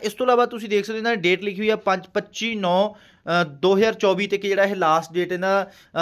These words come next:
ਅ, ਜਿਹੜਾ ਜਮ੍ਹਾਂ ਕਰਵਾਉਣਾ ਹੋਏਗਾ ਸਾਰਾ ਸਿਸਟਮ, ਠੀਕ ਹੈ, ਦਸਤਾਵੇਜ਼ ਜਿੰਨੇ ਹੁੰਦੇ ਆ ਤਾਂ ਪੱਚੀ ਨੌ ਤੱਕ ਜਮ੍ਹਾਂ ਕਰਵਾਉਣੇ ਹੋਣਗੇ। ਉਸ ਤੋਂ ਬਾਅਦ ਇਹ ਜਿਹੜਾ ਸਿਸਟਮ ਬੰਦ ਹੋ ਗਿਆ।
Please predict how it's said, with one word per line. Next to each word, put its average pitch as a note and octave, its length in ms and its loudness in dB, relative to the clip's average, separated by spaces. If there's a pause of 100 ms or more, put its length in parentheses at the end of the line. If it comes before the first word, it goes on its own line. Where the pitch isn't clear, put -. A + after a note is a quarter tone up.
ਅ, - 20 -2
ਜਿਹੜਾ E3+ 220 0
ਜਮ੍ਹਾਂ F#3 300 0
ਕਰਵਾਉਣਾ F3 340 -2
ਹੋਏਗਾ E3+ 220 -2
ਸਾਰਾ D#3 260 -2
ਸਿਸਟਮ, D#3+ 340 -10
ਠੀਕ F3 120 -4
ਹੈ, F3+ 60 0
ਦਸਤਾਵੇਜ਼ D#3 480 -4
ਜਿੰਨੇ D#3 180 -8
ਹੁੰਦੇ D3+ 240 -6
ਆ A3 80 -2 (380)
ਤਾਂ F3 120 2
ਪੱਚੀ G3+ 440 -2
ਨੌ F#3 200 2
ਤੱਕ F3 140 -4
ਜਮ੍ਹਾਂ F3 300 -2
ਕਰਵਾਉਣੇ D#3+ 280 -4
ਹੋਣਗੇ। D3 200 -6
ਉਸ F3 240 -6
ਤੋਂ G3+ 120 -2
ਬਾਅਦ F3+ 160 2
ਇਹ F#3 120 0
ਜਿਹੜਾ F#3 140 0
ਸਿਸਟਮ F#3+ 320 -10
ਬੰਦ D#3 180 -2
ਹੋ C#3 40 -2
ਗਿਆ। B2 140 -4